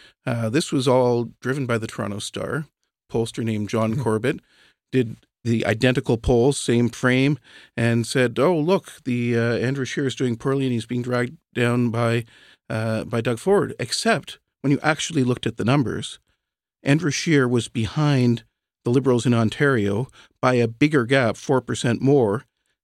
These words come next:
Speaker 1: than, uh, uh, Doug Ford was behind the Liberals in Ontario.
Speaker 2: So he could have
Speaker 1: So,
Speaker 2: used him to hitch
Speaker 1: so
Speaker 2: himself
Speaker 1: who
Speaker 2: up.
Speaker 1: was dragging who down? And as
Speaker 2: Yes.
Speaker 1: the election went on,
Speaker 2: Yes.
Speaker 1: that gap grew.
Speaker 2: Interesting.
Speaker 1: And by the end of the election, I can tell you from internal polling that we have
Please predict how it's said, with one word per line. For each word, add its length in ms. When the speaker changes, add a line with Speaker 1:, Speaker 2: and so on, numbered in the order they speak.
Speaker 1:
than, 340
uh, 400
uh, 160
Doug 220
Ford 280
was 480
behind 280
the 40
Liberals 380
in 120
Ontario. 520
Speaker 2:
So 80
he 80
could 140
have 120
Speaker 1:
So, 120
Speaker 2:
used 160
him 240
to 100
hitch 180
Speaker 1:
so 60
Speaker 2:
himself 260
Speaker 1:
who 100
Speaker 2:
up. 60
Speaker 1:
was 160
dragging 400
who 140
down? 420
And 140
as 140
Speaker 2:
Yes. 40
Speaker 1:
the 120
election 420
went 160
on, 240
Speaker 2:
Yes. 420
Speaker 1:
that 300
gap 280
grew. 440
Speaker 2:
Interesting. 340
Speaker 1:
And 100
by 120
the 140
end 100
of 100
the 100
election, 380
I 80
can 140
tell 160
you 100
from 160
internal 380
polling 440
that 100
we 180
have 380